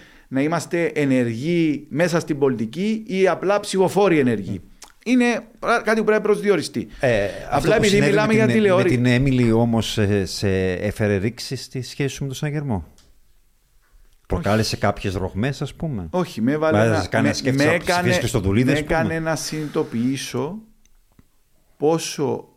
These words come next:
Speaker 1: αδύρυτη ανάγκη είναι να υπάρξει μια ανανέωση όλου του πολιτικού προσωπικού της χώρας. Γιατί επειδή το είδα από τη μέσα πλευρά,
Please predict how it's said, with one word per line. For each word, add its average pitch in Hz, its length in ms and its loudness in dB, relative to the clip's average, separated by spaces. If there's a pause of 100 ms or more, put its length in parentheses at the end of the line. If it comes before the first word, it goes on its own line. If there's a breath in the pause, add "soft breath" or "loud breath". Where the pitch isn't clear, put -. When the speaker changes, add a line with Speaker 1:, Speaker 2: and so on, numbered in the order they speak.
(160)
Speaker 1:
αδύρυτη 127 760 -4
ανάγκη 110 760 -4 (520 soft breath)
είναι 156 280 -6
να 139 180 -2
υπάρξει 139 800 -6 (640)
μια 143 460 -4 (140)
ανανέωση 123 840 -2 (160)
όλου 156 260 0
του 139 140 -14
πολιτικού 127 460 -4
προσωπικού 120 420 -6
της 113 180 -12
χώρας. 85 380 -12
Γιατί 117 580 -4 (100)
επειδή 117 380 -4
το 139 140 2
είδα 151 260 0
από 143 240 -2
τη 113 120 -4
μέσα 127 520 0
πλευρά, 107 760 -6